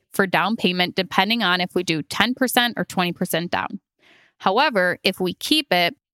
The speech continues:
keep in mind it's a good area, good appreciation, and good rental rates. Basing off of our current monthly mortgage, we could cash flow about a thousand dollars per month."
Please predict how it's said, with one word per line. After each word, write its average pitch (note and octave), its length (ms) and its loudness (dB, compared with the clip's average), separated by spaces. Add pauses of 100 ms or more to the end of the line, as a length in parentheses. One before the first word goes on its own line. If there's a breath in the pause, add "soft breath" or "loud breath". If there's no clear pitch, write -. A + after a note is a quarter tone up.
(120)
keep A#3+ 220 2
in B3+ 80 2
mind G#3 340 2
it's F3 140 0
a G#3 40 -2
good G#3 200 2
area, F#3 400 2
good G3 180 2
appreciation, F3+ 840 0
and E3+ 140 -2
good E3+ 200 -2
rental - 260 -2
rates. G#2+ 320 -6 (540 loud breath)
Basing G#3+ 420 2
off F#3 180 2
of F#3+ 120 0
our E3+ 120 4
current G#3+ 380 2
monthly G3 380 0
mortgage, F3 500 0
we F#3+ 140 -2
could B3+ 180 -2
cash F3 300 -2
flow F3+ 180 0
about E3+ 340 0
a F3+ 60 -4
thousand F#3 460 0
dollars F3 320 0
per E3+ 260 -4
month." E3+ 320 -4